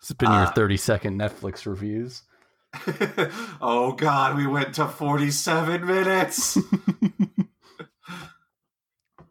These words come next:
Speaker 1: I mean, that's with the intro, too.
Speaker 2: Yeah.
Speaker 1: Uh, but yeah,
Speaker 2: Uh,
Speaker 1: I think those are our thoughts about Sixteen Candles. So, uh, come on back and we'll, uh, we'll talk about Easy A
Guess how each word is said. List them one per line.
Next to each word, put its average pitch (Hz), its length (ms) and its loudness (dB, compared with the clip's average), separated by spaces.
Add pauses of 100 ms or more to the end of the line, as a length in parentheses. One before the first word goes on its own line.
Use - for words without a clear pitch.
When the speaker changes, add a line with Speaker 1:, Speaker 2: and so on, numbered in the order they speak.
(140)
Speaker 1:
I 101 60 -4
mean, 101 120 -4
that's 107 220 -2
with 98 180 -2
the 87 120 -6
intro, 82 340 -4
too. 85 400 -2 (500)
Speaker 2:
Yeah. 80 340 -8 (300)
Speaker 1:
Uh, 113 260 2
but 127 160 2
yeah, 208 180 4
Speaker 2:
Uh, 113 80 0
Speaker 1:
I 110 80 2
think 135 240 -2
those 131 260 0
are 127 100 2
our 127 280 0 (140)
thoughts 131 300 0
about 127 240 0
Sixteen 131 460 -4
Candles. 131 540 -2
So, 98 300 0
uh, 92 280 2 (840)
come 123 180 0
on 120 220 2
back 120 400 0
and 107 200 -2
we'll, 123 180 -2
uh, 135 200 0
we'll 123 180 -2
talk - 280 0
about 135 240 2
Easy 127 380 -2
A 90 240 2